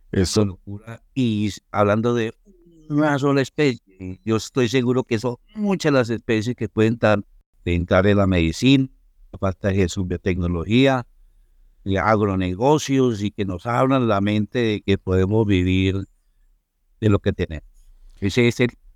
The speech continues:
Speaker 2: conócete a ti mismo.
Speaker 1: Y, y, y en ese punto, y de, partiendo desde ese punto de vista, ingeniero William, ¿cuál es ese referente mundial? Supongo que China, por ahí yo, eh, lo escuché hace un momento, eh,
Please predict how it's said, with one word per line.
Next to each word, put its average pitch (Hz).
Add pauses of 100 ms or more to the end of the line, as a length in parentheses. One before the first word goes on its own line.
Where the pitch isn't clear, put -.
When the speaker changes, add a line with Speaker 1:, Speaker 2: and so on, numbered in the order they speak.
Speaker 2:
conócete 110
a 95
ti 95
mismo. 95 (540)
Speaker 1:
Y, 107 (320)
y, 120
y 123
en 120
ese 120
punto, 151 (100)
y 123
de, 104
partiendo 117
desde 131
ese 110
punto 139
de 135
vista, 123
ingeniero 95
William, 117 (240)
¿cuál 117
es 127
ese 139 (180)
referente 98
mundial? 104
Supongo 95
que 107
China, 120
por 92
ahí 101
yo, 110
eh, 95
lo 90
escuché 92
hace 92
un 107
momento, 110 (760)
eh, 85